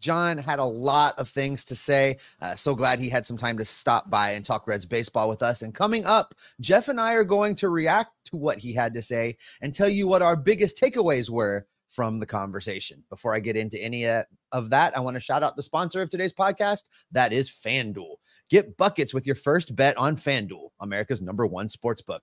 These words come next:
because right now, new customers get one hundred and fifty dollars in bonus bets back with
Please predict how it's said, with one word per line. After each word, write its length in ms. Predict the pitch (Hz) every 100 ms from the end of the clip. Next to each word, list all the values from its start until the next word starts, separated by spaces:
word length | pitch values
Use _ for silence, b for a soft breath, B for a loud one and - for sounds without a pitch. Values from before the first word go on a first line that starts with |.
| -
because 240 | 104 110
right 260 | 92 117 185
now, 280 | 165 127 127 b b
new 160 | 120
customers 500 | 160 180 - 147 131
get 220 | 113 123 95
one 260 | 95 160
hundred 360 | 175 180 180 143
and 120 | 104
fifty 240 | 151 160 208
dollars 400 | 147 113 107 104
in 180 | 107 92
bonus 320 | 107 135 147
bets 240 | 170 175
back 300 | 139 127 113 _ _
with 120 | -